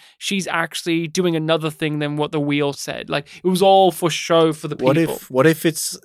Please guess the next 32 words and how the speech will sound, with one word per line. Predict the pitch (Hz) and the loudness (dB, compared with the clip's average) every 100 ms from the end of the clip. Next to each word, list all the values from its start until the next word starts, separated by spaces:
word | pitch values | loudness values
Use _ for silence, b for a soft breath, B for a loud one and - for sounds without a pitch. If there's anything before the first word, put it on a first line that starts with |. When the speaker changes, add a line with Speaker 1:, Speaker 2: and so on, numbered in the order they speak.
| 135 B B B B B B _ | -20 B B B B B B _
Speaker 2:
what | 131 139 | 0 0
if | |
it's | 147 - | 0 -8
a | |
case | 143 139 120 131 - | -8 -2 0 0 0
of, | 123 117 113 | 0 0 2
um, | 110 107 101 98 98 - 110 _ | 2 2 -2 -6 -10 -18 -20 _
they | 123 117 117 | -2 0 2
only | 123 127 127 123 | 0 0 0 -2
had | 113 117 110 104 | -2 0 0 -2
enough, | - 107 101 98 - - - - - - - | -10 -8 -6 -6 -8 -16 -16 -18 -20 -20 -12
like, | 92 87 - - _ _ _ _ _ _ _ | -12 -12 -18 -20 _ _ _ _ _ _ _
tape | - 117 104 | -4 -2 -2
for | - 107 | -4 -4
one, | 101 101 104 104 104 - - _ | 0 0 0 -6 -10 -14 -20 _
uh, | - 104 95 | -4 -2 -2
shot | - - 107 101 - - | -6 -4 -2 -4 -8 -10
and | 120 104 | -8 -2
they're | |
like, | 107 104 | -2 0
"Oh, | 107 | -2
whatever | 101 110 113 120 | 0 -2 0 -2
it | |
lands | 110 101 98 98 95 | -2 -2 0 -2 -4
on, | 92 85 87 | -6 -6 -8
just, | 92 - - _ | -10 -12 -14 _
just | - - - | -14 -14 -14
go | - 101 | -14 -14
with | - | -16
it." | - - - | -14 -16 -6
Speaker 1:
I | 175 | -4
wish. | 160 151 151 - - - | -2 -2 -4 -6 -10 -12